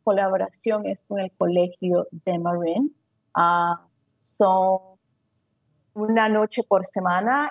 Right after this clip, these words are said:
y medio sábado. La noche por semana es la, ah, teoría,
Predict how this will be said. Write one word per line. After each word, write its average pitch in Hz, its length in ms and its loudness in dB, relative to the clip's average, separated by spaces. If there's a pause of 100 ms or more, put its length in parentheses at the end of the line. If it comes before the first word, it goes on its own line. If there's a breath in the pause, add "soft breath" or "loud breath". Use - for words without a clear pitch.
y 202 140 -4
medio 185 480 -2
sábado. 190 540 -2
La 202 140 -2
noche 185 320 -18
por 202 160 -4
semana 185 540 -2
es - 240 -10
la, 185 260 -2 (580)
ah, 175 360 -4
teoría, 202 540 0